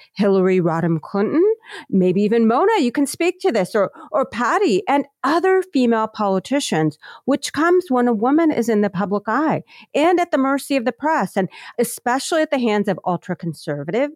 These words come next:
outlets, but even respected mainstream news outlets focus on what could amount to gossip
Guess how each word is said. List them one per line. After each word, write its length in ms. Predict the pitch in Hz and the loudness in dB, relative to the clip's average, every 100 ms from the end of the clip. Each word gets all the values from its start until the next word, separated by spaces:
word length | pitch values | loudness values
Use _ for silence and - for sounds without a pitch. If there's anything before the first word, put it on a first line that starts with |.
| - | -4
outlets, 480 | 294 - 359 - - | -4 -2 -6 -6 -4
but 180 | 330 - _ - _ | -4 -4 _ -20 _
even 280 | 285 370 554 523 | -2 0 0 0
respected 920 | 339 - - - 392 480 - 156 147 | -2 -4 -12 -4 -2 -4 -4 -4 -2
mainstream 720 | 165 220 311 392 - - 320 277 | 0 2 4 2 -2 0 4 4
news 280 | 262 320 | 4 2
outlets 480 | - 135 - 143 - - - - - | 0 -2 -4 -6 -6 -20 -20 -10 -2
focus 460 | 381 392 415 - - | -2 2 -2 0 -2
on 360 | 269 269 262 | 0 2 0
what 440 | - 220 214 320 - _ | -2 -4 0 0 -2 _
could 260 | - - 440 539 | -6 -2 2 2
amount 260 | 359 349 - | 4 2 0
to 100 | 262 | -6
gossip 760 | 190 196 196 466 - - - | -4 -6 -4 -6 -6 -8 -8